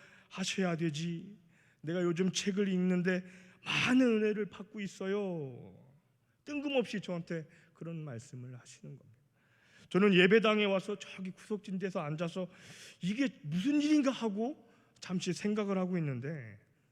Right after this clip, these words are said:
그런데 갑자기 제 마음에 은혜가 넘치며 회개의 기도가 나왔습니다.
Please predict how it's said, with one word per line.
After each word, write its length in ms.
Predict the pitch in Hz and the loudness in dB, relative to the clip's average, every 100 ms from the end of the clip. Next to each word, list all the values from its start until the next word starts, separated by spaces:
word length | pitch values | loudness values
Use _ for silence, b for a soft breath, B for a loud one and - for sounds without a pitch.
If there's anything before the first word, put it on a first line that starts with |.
| _ _ _ - | _ _ _ 0
그런데 260 | 208 220 | 2 4
갑자기 440 | - 196 - 226 208 | 2 0 2 2 2
제 160 | 214 | 2
마음에 300 | 196 190 202 | 4 2 2
은혜가 380 | 185 202 226 226 | 4 6 6 4
넘치며 600 | 214 196 - 220 220 233 B B B B B B B - | 2 0 -2 -2 -2 -2 B B B B B B B 8
회개의 540 | - 330 - 311 277 | 8 8 2 -2 -2
기도가 360 | 240 262 262 220 | -6 -8 -8 -10
나왔습니다. 580 | 127 127 - 131 127 | -10 -12 -16 -18 -20